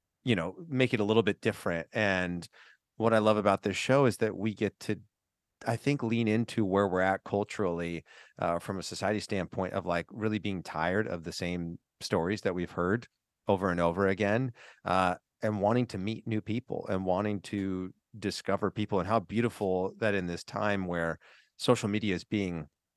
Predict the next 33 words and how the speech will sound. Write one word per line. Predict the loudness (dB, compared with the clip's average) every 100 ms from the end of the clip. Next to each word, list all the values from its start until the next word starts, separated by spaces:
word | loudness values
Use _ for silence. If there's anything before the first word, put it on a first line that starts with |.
| _ _
you | 0
know, | 0
i-, | -2 -8 -12 -10
and | -4 6
rightfully | 6 6 0
so, | 6 6
is | 6
commerce, | 2 4 4 2 -2 2
right? | 2 4 0 -10 -20 _ _ 2
That | 4
you | 4
have | 4 6 6
these | 4
people | 2 2 4
with | 4
big | 4 4
followings | 6 8 8 4 0
who |
will | -4
just | -2 -2
go | 4 4 4 -8 _ _ _ -2
post | -2 0
a | -2
video | 0 2
about | 2 2 0
your | 0
business | 2 0 0 -8 -6
and | -4 -2
not | -2
ask | 0 -2 -2
you | -8
for | -4
anything | -2 -2 -4 -6